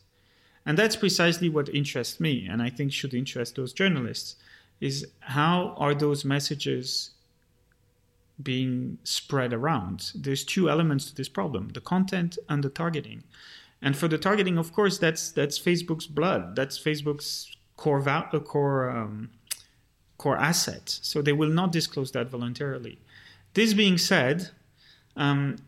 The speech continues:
they did change one element there, and I, I should have said that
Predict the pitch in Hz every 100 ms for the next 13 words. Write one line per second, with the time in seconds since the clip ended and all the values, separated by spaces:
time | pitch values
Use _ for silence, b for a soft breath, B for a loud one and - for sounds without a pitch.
0 | _ _ _ - 160 156 175 233 - 165
1 | 156 - 170 190 - 147 147 147 143 -
2 | 147 139 131 123 131 127 123 135 175 151
3 | 143 151 139 127